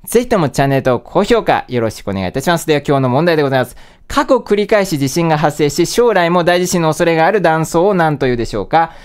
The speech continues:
正断層、副材断層、活断層、さあどれでしょうかということでコメント欄に書いて挑戦してみてください。正解した方にはハートマークをつけたいと思います。では、ここまでの簡単まとめを振り返ります。まずですね、愛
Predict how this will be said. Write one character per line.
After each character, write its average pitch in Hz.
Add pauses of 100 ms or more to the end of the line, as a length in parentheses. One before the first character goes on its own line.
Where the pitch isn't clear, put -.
(120)
正 208
断 190
層、 131
副 196
材 190
断 160
層、 131
活 -
断 170
層、 127
さ -
あ 165
ど 151
れ 151
で 147
し 156
ょ 151
う 147
か 147
と 151
い 151
う 147
こ 160
と 196
で 185
コ 156
メ 143
ン 127
ト 143
欄 139
に 127
書 214
い 233
て 170
挑 135
戦 131
し -
て 135
み 160
て 123
く -
だ 175
さ 208
い。 - (300)
正 160
解 165
し -
た 160
方 156
に 202
は 190
ハ 165
ー 151
ト 147
マ 139
ー -
ク 208
を 202
つ -
け 170
た 156
い 147
と 139
思 127
い -
ま 160
す。 - (1600)
で 196
は、 247
こ 220
こ 214
ま 208
で 196
の 190
簡 180
単 175
ま 170
と 170
め 185
を 175
振 170
り 151
返 131
り 127
ま 127
す。 -
ま 208
ず 226
で 190
す -
ね、 143
愛 233